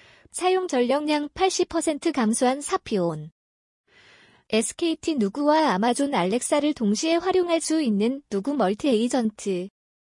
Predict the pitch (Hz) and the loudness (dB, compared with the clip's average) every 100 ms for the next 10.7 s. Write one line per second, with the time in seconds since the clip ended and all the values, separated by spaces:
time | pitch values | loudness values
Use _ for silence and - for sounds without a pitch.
0 | _ _ _ - - _ 262 247 294 349 | _ _ _ -20 -20 _ 0 2 2 2
1 | 349 254 254 262 302 302 - 254 311 330 | 0 0 -2 0 0 0 4 4 4 0
2 | 294 269 285 226 - 269 226 175 269 330 | -2 -2 -2 -4 0 0 2 -2 -2 -4
3 | 392 - 359 339 320 320 277 _ _ _ | -4 0 0 2 2 2 0 _ _ _
4 | _ _ _ _ - - - 240 233 262 | _ _ _ _ -20 -20 -4 0 2 0
5 | - 277 202 294 - _ - 214 - 320 | -2 0 0 -2 -6 _ -4 -4 -2 0
6 | 269 190 - 294 349 - - 202 202 262 | 0 -2 0 0 0 -4 -6 -6 -2 -2
7 | 339 - _ 370 381 - 262 330 - _ | -2 -4 _ -6 -4 -2 -2 -2 -6 _
8 | 202 208 277 311 247 226 254 190 175 - | 0 0 0 -2 -2 0 0 -2 -4 -6
9 | _ _ _ _ _ _ - - _ - | _ _ _ _ _ _ -20 -20 _ -2
10 | 233 254 - 311 240 214 330 | 2 2 -2 -2 0 0 -2